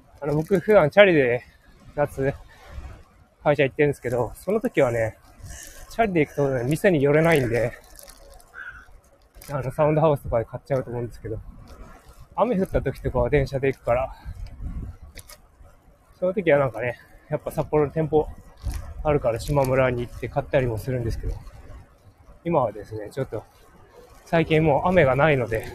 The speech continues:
晴れ続きなので、チャリ、チャリだからネットで買おうかなと思ってます。あの、なんかね、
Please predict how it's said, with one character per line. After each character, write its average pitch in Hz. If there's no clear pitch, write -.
晴 160
れ 156
続 156
き 147
な 123
の 110
で、 113
チ 160
ャ 156
リ、 143
チ -
ャ 160
リ 151
だ 143
か 117
ら 107
ネ 143
ッ -
ト 147
で 143
買 147
お 147
う -
か 113
な 113
と -
思 117
っ 110
て 107
ま 98
す。 -
あ 127
の、 135
な 160
ん 170
か 139
ね、 113